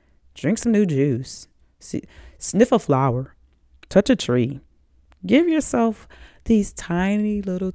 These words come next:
things to look forward to, to just to remind you that life is very beautiful. And though you can't see it right now, there are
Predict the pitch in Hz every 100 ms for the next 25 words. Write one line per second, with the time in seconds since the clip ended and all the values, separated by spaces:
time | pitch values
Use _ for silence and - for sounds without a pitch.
0 | - 151 160 160 160 - 143 139 139 -
1 | 135 135 - 139 131 - 220 320 - 311
2 | 302 233 220 220 208 196 202 208 302 -
3 | 220 269 254 - - 147 160 247 233 170
4 | 214 160 123 127 131 _ - 151 214 247
5 | 247 - 214 214 - 214 208 190 196 170
6 | 165 196 208 208 - - - 180 220 247
7 | 190 202 202